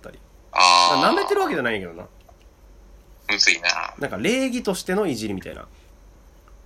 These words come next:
Speaker 2: 礼儀としてのいじり。あー、まあ関係性がわからんけど。
Speaker 1: うん。
Speaker 2: でも意外に舐めてるわけじゃない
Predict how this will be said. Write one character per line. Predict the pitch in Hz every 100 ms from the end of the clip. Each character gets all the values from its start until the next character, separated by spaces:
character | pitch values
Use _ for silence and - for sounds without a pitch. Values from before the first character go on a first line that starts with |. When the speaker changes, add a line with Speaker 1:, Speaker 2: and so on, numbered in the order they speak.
| - -
Speaker 2:
礼 | - -
儀 | - 165 170 170
と | -
し | -
て | -
の | -
い | -
じ | 95 92 90
り。 | 87 - - - - -
あ | 101 101 101 98 98
ー、 |
ま | 104
あ | -
関 | - 214 226
係 | - 202
性 | 196 196
が | 190 175
わ | 170
か | -
ら | 165
ん | 160
け | - -
ど。 | 92 90 90 - -
Speaker 1:
う | 131
ん。 | 113 92 82 - - - - - - - - - - -
Speaker 2:
で | -
も | - -
意 | -
外 | 180
に | -
舐 | 147 -
め | 320 320
て | 339
る | 330 330
わ | 339
け | -
じ | -
ゃ | -
な |
い | 104